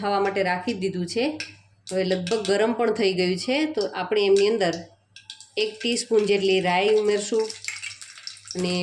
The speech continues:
બીજા મસાલા લીધા છે. એમની અંદર આદુ મરચાંની પેસ્ટ લીધી છે, એક મરચી લીધી છે, પછી આપણે જે લસણવાળી ચટણી જે ખાંડી હતી એ લીધી છે, તલ લીધા છે અને લીમડો અને ઉપર ગાર્નિશિંગ માટે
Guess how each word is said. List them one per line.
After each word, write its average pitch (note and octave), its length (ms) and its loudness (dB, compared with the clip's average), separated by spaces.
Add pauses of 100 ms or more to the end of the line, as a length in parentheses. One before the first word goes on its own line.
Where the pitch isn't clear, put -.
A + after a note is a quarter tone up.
(160)
બીજા G3 420 0
મસાલા G#3+ 440 2
લીધા F#3 280 2
છે. C4 80 2 (180)
એમની G#3 260 6
અંદર G3+ 200 2 (200)
આદુ F#3+ 220 4
મરચાંની A3+ 460 2
પેસ્ટ A#3+ 320 0
લીધી A#3+ 300 0
છે, A#3+ 100 2 (480)
એક F#3+ 80 -6 (140)
મરચી F#3+ 380 0
લીધી A#3 320 0
છે, A#3+ 120 2 (440)
પછી G3 240 2
આપણે G#3+ 220 2 (100)
જે A3 80 6 (160)
લસણવાળી G#3 680 4
ચટણી G#3 340 4
જે G#3 140 2
ખાંડી A3+ 300 2
હતી F#3 140 0 (100)
એ - 20 4 (100)
લીધી A3+ 300 0
છે, A#3+ 120 2 (360)
તલ B3 160 2 (100)
લીધા F#3+ 360 2
છે G#3+ 100 0 (400)
અને G3 220 4
લીમડો G3 320 4 (420)
અને F3 200 0
ઉપર G3+ 180 0 (100)
ગાર્નિશિંગ F#3+ 440 4
માટે F3+ 180 -2